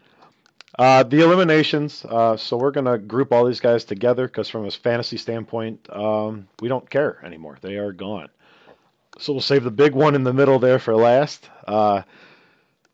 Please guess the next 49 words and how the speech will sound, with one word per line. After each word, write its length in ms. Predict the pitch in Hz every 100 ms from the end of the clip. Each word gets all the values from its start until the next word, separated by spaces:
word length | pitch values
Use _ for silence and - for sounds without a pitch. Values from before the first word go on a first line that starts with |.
| _
Megan, 340 | 170 135 127
did 120 | 123 117
you 60 |
have 80 | 135
any 160 | 131 117
notes, 540 | 117 123 123 - -
uh, 460 | 131 120 113 110 113
that 140 | 110
you 120 | 117 117
wanted 200 | 120 117
to 40 |
share 320 | - 123 117
on 140 | 113 110
any 220 | 113 127
of 60 |
the 60 | 123
guys 300 | 120 123 107
that 200 | 113 110 -
were 180 | 107 110
eliminated? 520 | 104 123 131 135 139 _ _ _ _ _ _ _ _ _ _ -
I 40 | 120
wanna, 140 | 123 127
I 80 |
wanna 180 | 139 151
call 220 | 143 156
you 120 | 156 147
out 180 | 147
really 220 | 131 151 139
quick 340 | - 151 -
because, 420 | 120 - 123 110
uh, 220 | 110 101 98
you 440 | 123 143 123 110 _ _ _
nailed 720 | 107 117 127 131 127 107 92
a 100 | - 98
couple 320 | 123 120 117
of 80 | 98
these 220 | 107 92
eliminations, 880 | 98 95 98 98 - 90 82 - - - _ _ -
uh, 220 | 87 85
when 140 | 92 104
we 60 |
were 100 | 90
talking 320 | - 92 92
about 160 | 85 85
it. 60 | -
Ed-, 140 | 127
Edward 320 | 120 120 117
and 100 | 98
Garrett, 440 | 92 104 107 90